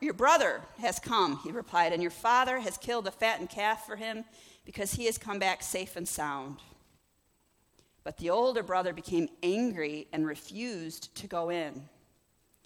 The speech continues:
So his father went out and pleaded with him.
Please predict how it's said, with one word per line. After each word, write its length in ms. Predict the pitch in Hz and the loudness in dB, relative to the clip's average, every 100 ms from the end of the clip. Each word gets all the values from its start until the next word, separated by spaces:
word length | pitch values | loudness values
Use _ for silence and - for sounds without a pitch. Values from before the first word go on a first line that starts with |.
| _ _ _ _ | _ _ _ _
So 140 | - 208 | -10 -6
his 160 | 202 | -4
father 340 | - 247 254 247 | 2 4 4 2
went 160 | 214 | 2
out 160 | 202 196 | 2 2
and 80 | 185 | -2
pleaded 360 | - 262 240 | -6 -4 -4
with 180 | 170 156 | -2 -6
him. 340 | - 151 143 | -6 -6 -6